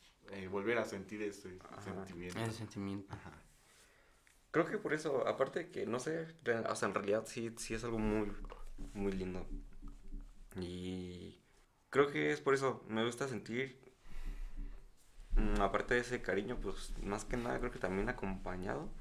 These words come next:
Speaker 2: Y no por el hecho de que, de no querer estar solo o que no sepa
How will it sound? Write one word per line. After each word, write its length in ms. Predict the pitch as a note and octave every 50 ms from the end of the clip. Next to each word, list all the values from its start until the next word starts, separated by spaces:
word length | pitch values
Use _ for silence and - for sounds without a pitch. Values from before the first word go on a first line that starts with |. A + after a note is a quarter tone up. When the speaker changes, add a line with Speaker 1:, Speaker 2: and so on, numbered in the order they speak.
| - - - - - - -
Speaker 2:
Y 80 | - A2+
no 140 | A2+ B2 A#2+
por 160 | D3 D#3 C#3
el 120 | B2+ A2
hecho 560 | G#2+ G#2+ G#2+ C3+ C3+ C#3 C3 B2 A#2+ A2+ G#2
de 160 | G2 F#2+ F#2 -
que, 260 | - F#2+ F2+ F2+ F#2
de 220 | F2+ F#2 F#2 F#2
no 160 | F#2+ F#2+ G2+ -
querer 160 | - A2+ A#2
estar 220 | A2+ A2+ - A2+
solo 380 | A2 - G#2+ A2+ A#2+ B2+ B2 A#2
o 100 | A2 G#2
que 100 | - -
no 80 | F#2 G2
sepa 340 | G2 - A2+ - - - -